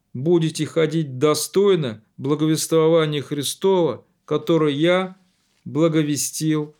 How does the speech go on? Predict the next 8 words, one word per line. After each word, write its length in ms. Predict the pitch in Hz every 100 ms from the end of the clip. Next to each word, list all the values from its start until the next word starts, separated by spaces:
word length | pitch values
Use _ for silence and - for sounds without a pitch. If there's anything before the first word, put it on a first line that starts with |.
| _
вам. 520 | 107 117 120 110 107 _ _ _ _
Христос 1000 | _ 151 160 156 - - 214 220 208 - _
со 340 | - 151 151
всеми 540 | - - 165 170 160
вами, 500 | 147 156 156 143 120 -
дорогие 600 | - 113 135 143 131 139
чадцы 520 | 135 - 139 127 - 120
мои, 320 | 117 107